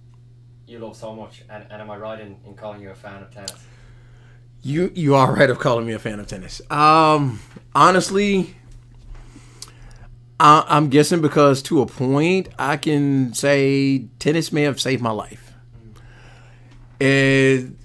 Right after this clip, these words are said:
Speaker 2: for a while, there, there was a, there was a dark place, and just, there were a couple of friends that at that point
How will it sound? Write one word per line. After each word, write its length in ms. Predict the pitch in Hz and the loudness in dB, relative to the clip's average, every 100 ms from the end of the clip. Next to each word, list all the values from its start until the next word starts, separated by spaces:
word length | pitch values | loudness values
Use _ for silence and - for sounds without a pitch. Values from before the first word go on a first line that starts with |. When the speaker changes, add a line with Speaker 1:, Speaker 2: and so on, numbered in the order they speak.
| - | -18
Speaker 2:
for 260 | - 131 | -4 -2
a 60 | 120 | 0
while, 840 | 117 117 120 131 135 139 135 131 120 - - - - - - - - - - | -2 -2 2 4 4 4 2 0 -4 -14 -20 -20 -20 -20 -20 -20 -20 -20 -4
there, 300 | 156 185 185 | 2 2 2
there 220 | 147 156 | 2 0
was 220 | 160 135 | 0 2
a, 200 | 135 131 | 2 2
there 220 | 135 131 | -2 -4
was 120 | 139 131 | -4 -4
a 60 | |
dark 340 | 117 113 110 - | -6 -6 -6 -10
place, 460 | 113 - - - - | -16 -16 -16 -16 -12
and 640 | - 120 120 120 120 117 113 | -10 -8 -8 -8 -8 -10 -8
just, 400 | 123 117 - - - - - - - | -8 -8 -14 -20 -20 -20 -20 -20 -4
there 120 | 123 | 0
were 80 | 131 | 0
a 40 | |
couple 240 | 120 143 135 | 0 0 0
of 80 | 131 | -2
friends 420 | 139 143 143 117 | 0 2 0 -2
that 160 | 123 | -2
at 120 | 117 107 | -2 -4
that 160 | 131 | -4
point 600 | - 135 135 135 135 139 | -2 0 2 2 0 -4